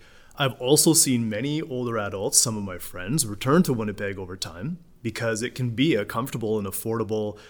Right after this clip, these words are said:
uh, and family-oriented place to raise their children, which is why I also stayed here and, and did the same. I,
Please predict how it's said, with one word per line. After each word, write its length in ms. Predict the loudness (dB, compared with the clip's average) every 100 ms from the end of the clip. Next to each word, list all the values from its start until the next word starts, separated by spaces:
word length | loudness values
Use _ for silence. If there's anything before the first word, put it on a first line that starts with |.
| -20 -12
uh, 140 | -6 2
and 180 | 4
family-oriented 760 | 8 8 10 8 8 6 2 -2
place 340 | 0 2 2 2
to 220 | 0 0
raise 320 | 2 2 0
their 120 | -2
children, 340 | 2 4 4 4
which 160 | 0
is 100 | -4
why 180 | -2 -2
I 160 | 0 2
also 280 | 4 2 0
stayed 300 | -4 -8 -8
here 180 | -10
and, 140 | -10 -12 -16 -20 -8
and 200 | -2 0
did 160 | -2 -2
the 60 | -2
same. 340 | -2 -2 -6 -16 _ _ _ _ 0
I, 280 | 6 8